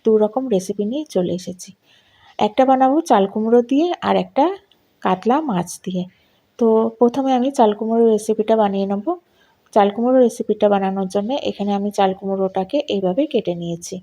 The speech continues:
আর কেটে নেওয়ার পর এর মধ্যে নুন দিয়ে দেবো আর হলুদ গুঁড়ো দিয়ে মাখিয়ে নেব ভালো করে। তো আপনারা যদি ছোট চাল কুমড়ো হয় তাহলে গোল গোল করেও কেটে নিতে পারেন। তো আমি মাঝখান থেকে এইভাবে কেটে আমি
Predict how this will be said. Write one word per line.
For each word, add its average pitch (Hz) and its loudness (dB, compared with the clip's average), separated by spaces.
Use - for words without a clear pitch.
আর 196 4
কেটে 220 2
নেওয়ার 233 2
পর 269 6
এর 196 -2
মধ্যে 190 -2
নুন 202 0
দিয়ে 214 2
দেবো 220 2
আর 180 2
হলুদ 196 -2
গুঁড়ো 214 0
দিয়ে 269 -2
মাখিয়ে 180 -4
নেব 180 -6
ভালো 165 -6
করে। 175 -8
তো 214 4
আপনারা 240 4
যদি 214 2
ছোট 240 -2
চাল 247 4
কুমড়ো 214 0
হয় 220 2
তাহলে 233 2
গোল 226 4
গোল 226 0
করেও 240 2
কেটে 226 0
নিতে 208 -4
পারেন। 208 0
তো 214 2
আমি 226 0
মাঝখান 226 -2
থেকে 226 0
এইভাবে 220 0
কেটে 220 0
আমি 196 -2